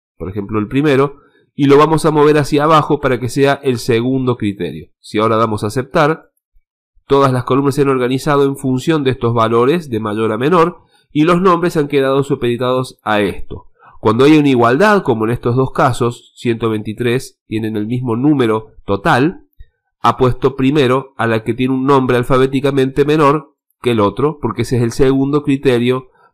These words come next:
a través del cual Excel ordena estos datos. Una última cosa que te quiero mostrar es que al hacer también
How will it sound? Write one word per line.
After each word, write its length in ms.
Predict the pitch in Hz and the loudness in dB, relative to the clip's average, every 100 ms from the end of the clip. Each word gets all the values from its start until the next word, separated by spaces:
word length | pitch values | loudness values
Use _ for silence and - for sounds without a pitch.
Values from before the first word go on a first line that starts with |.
| - | -4
a 180 | 120 120 | 0 0
través 340 | 120 113 120 | 0 2 2
del 140 | 127 123 | 0 0
cual 220 | 120 120 | 0 0
Excel 420 | 110 - 123 117 | -2 -2 -2 -2
ordena 360 | 120 110 110 107 | -2 0 0 -2
estos 200 | 107 98 | -6 -6
datos. 500 | 90 87 - - _ _ _ _ _ | -8 -10 -20 -20 _ _ _ _ _
Una 220 | - 110 | -8 -4
última 400 | 110 117 117 113 | 0 -2 -2 -4
cosa 320 | 107 123 120 104 | -2 -2 -2 -4
que 100 | 92 | -6
te 140 | 101 | -6
quiero 180 | 117 123 | -4 -2
mostrar 600 | 151 151 196 185 185 _ _ _ _ _ - | -2 0 2 2 -2 _ _ _ _ _ -10
es 180 | 110 - | -8 -6
que 120 | 107 | -6
al 80 | 98 | -6
hacer 340 | 101 113 101 | -6 -6 -6
también 600 | 101 101 110 113 113 - | -6 -8 -4 -4 -6 -12